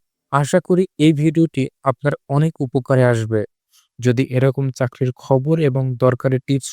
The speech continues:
সবার আগে পেতে চান, তাহলে এখনই আমাদের চ্যানেলটিকে সাবস্ক্রাইব করুন এবং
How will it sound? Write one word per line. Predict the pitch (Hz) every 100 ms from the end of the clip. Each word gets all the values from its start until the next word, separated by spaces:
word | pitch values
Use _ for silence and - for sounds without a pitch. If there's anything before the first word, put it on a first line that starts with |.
| -
সবার | 135 131 135
আগে | 127 131 -
পেতে | 135 143
চান, | - 165 180 _ _ _ _ 147
তাহলে | 139 156 131 113 _ _ _ _
এখনই | 135 131 160 160
আমাদের | 143 135 135
চ্যানেলটিকে | 127 139 127 135
সাবস্ক্রাইব | - 117 - - 139 -
করুন | 156 175 180
এবং | 135 127